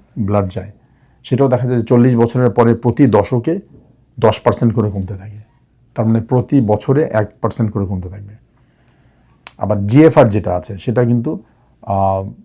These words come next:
চল্লিশ বছরের পর্যন্ত দেখা গেল জিএফআর খুব চলে। মানে একটা বাচ্চা কিন্তু জন্মগ্রহণ করা একটা ইন্টারেস্টিং, উম, জিনিস আমিও জানলাম। একটা বাচ্চা যখন জন্মগ্রহণ করে তার তো জিএফআর অনেক কম থাকে, কিন্তু অ্যাডাল্ট জিএফআর যেটা নব্বই থেকে নব্বইয়ের উপরে,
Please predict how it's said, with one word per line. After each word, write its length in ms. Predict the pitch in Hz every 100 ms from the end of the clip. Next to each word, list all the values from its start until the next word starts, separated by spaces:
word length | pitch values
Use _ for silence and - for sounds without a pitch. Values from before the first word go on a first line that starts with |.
| -
চল্লিশ 260 | 135 135 120
বছরের 260 | 120 131 113
পর্যন্ত 400 | 120 117 113 117 104
দেখা 320 | 98 101 107
গেল 260 | 104 101 98
জিএফআর 460 | 110 104 - 104
খুব 220 | - 101 98
চলে। 280 | 98 92 104 _ _ _ -
মানে 140 | 104
একটা 220 | - -
বাচ্চা 240 | 104 98 147
কিন্তু 160 | 143
জন্মগ্রহণ 440 | 120 120 123 131 123
করা 160 | 113
একটা 140 | 107 120
ইন্টারেস্টিং, 580 | 110 110 117 - 107 101
উম, 580 | 107 101 101 98 95 92 95
জিনিস 240 | 107 113
আমিও 220 | 110 110
জানলাম। 340 | 101 92 101 135 _ _ - -
একটা 160 | 104 107
বাচ্চা 280 | 101 -
যখন 180 | 131 143
জন্মগ্রহণ 380 | 117 113 123 131
করে 200 | 120 113
তার 200 | 110 113 -
তো 240 | 120 113
জিএফআর 400 | 104 107 104 110
অনেক 180 | 107 104
কম 200 | 98 92
থাকে, 220 | 90 - - - - - _ -
কিন্তু 260 | 113 123
অ্যাডাল্ট 380 | - 110 139 147
জিএফআর 360 | 123 139 135 110
যেটা 180 | 98 98
নব্বই 420 | 104 101 113 120
থেকে 300 | - 110 101
নব্বইয়ের 340 | 104 101 113
উপরে, 300 | 107 95 92